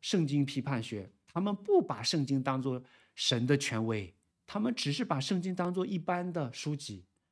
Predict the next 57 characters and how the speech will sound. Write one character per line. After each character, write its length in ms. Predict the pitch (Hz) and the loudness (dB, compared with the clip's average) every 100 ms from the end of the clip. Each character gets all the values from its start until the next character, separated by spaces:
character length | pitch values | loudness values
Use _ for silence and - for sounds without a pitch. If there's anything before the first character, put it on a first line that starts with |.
| - | -12
是 160 | - | -2
由 100 | 165 | -2
不 180 | 170 208 | 0 0
同 220 | - 160 | 0 -2
的 80 | 165 | 0
人 180 | 127 135 | -2 -2
编 300 | 139 170 180 | 0 2 0
辑 220 | - 110 | -2 -6
的， 200 | 104 92 _ _ | -8 -12 _ _
所 180 | - 156 | -4 -2
以 80 | |
会 180 | 139 254 | 0 0
有 140 | 226 113 | 2 0
错 260 | - 381 | 0 0
误 140 | 175 117 | 2 -2
的。 200 | 95 92 _ - | -8 -16 _ -12
所 180 | - 196 | -2 0
以 120 | 175 | 2
里 180 | 139 131 | 2 2
面 200 | 139 143 | 4 2
看 220 | - 165 | 0 -2
到 160 | 147 139 | 2 2
这 140 | 139 | 0
个 260 | 131 135 131 - - _ | 0 0 0 -8 -20 _
《历 200 | - 170 | 2 4
代 160 | 160 143 | 6 4
志》 220 | 143 160 | 2 0
和 140 | 139 143 | 0 0
《列 160 | 165 | 2
王 220 | 127 117 | 2 2
记》 160 | 135 165 | 0 -2
里 160 | 131 107 | 0 0
面 120 | 123 | 0
记 160 | 127 | 0
载 140 | 170 127 | -2 -2
同 220 | - 143 | -2 -2
一 60 | 180 | 0
个 100 | 180 | -2
事 160 | - | -2
件， 160 | 180 180 | -2 -2
却 160 | 170 | -2
记 180 | 165 233 | -4 -4
载 240 | 185 143 120 | -4 -2 -2
的 140 | 147 | -2
数 320 | 147 - 254 | -4 -2 -2
据 180 | - 294 | 0 -2
不 160 | 175 190 | 0 -2
同， 300 | - 117 104 - - | -2 -4 -4 -14 -8
所 140 | - | -2
以 60 | 147 | -2
他 120 | 147 | -2
说 200 | 139 139 | -2 -2
这 140 | 135 | -4
是， 160 | 156 139 | -6 -6
都 220 | 123 208 | -6 -4
是 200 | 214 175 | -4 -2
人 280 | 131 127 147 | 0 0 0